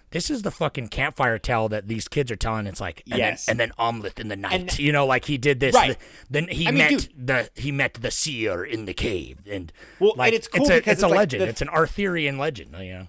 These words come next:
Speaker 2: Yeah, and the things, the things that, like, that's what, yeah, it does feel like, it does feel like a storybook story
Speaker 1: Yeah.
Speaker 2: because he, he, like, interacts with things, and then other characters have it. So it's like,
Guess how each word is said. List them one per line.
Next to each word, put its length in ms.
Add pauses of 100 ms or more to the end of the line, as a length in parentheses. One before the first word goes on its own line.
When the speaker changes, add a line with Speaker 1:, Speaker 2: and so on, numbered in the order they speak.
(120)
Speaker 2:
Yeah, 200 (100)
and 140
the 80
things, 440
the 140
things 380
that, 180
like, 240 (320)
that's 240
what, 180
yeah, 320
it 160
does 260
feel 220
like, 220
it 160
does 240
feel 200
like 280 (220)
a 180 (180)
storybook 840 (180)
story 400
Speaker 1:
Yeah. 80
Speaker 2:
because 280 (280)
he, 460 (100)
he, 420
like, 220 (260)
interacts 480
with 160
things, 400 (240)
and 160
then 220 (280)
other 300
characters 720
have 240
it. 120
So 80
it's 80
like, 160